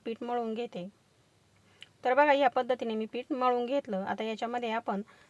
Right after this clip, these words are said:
पाव चमचा इथे मी तूप घेतलंय, छान अशी मऊसूत आपली पुरी तयार होते. तर आता पी-, पिठाला आपण अशा पद्धतीने तूप चोळून घेतलं की पीठ पुन्हा एकदा मळून घेऊ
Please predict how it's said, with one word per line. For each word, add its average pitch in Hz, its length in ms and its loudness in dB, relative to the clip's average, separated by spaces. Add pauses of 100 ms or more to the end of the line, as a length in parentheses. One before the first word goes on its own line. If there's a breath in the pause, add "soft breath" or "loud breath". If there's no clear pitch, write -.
पाव 233 220 4
चमचा 240 300 -4
इथे 240 180 -2
मी 220 100 -4 (120)
तूप 240 160 -2
घेतलंय, 226 420 -2
छान 226 220 -6
अशी 226 160 -8
मऊसूत 220 400 -6
आपली 208 200 -6
पुरी 220 320 -8
तयार 233 240 2
होते. 226 360 -6
तर 214 60 -2
आता 208 180 -2 (120)
पी-, 247 320 2 (100)
पिठाला 254 300 0
आपण 214 220 -4
अशा 240 160 -6
पद्धतीने 220 480 -6
तूप 220 180 -6
चोळून 220 240 -2
घेतलं 214 320 -4
की 202 120 -10 (100)
पीठ 214 220 -6
पुन्हा 233 240 -6
एकदा 208 220 -4
मळून 247 360 -2
घेऊ 233 240 -2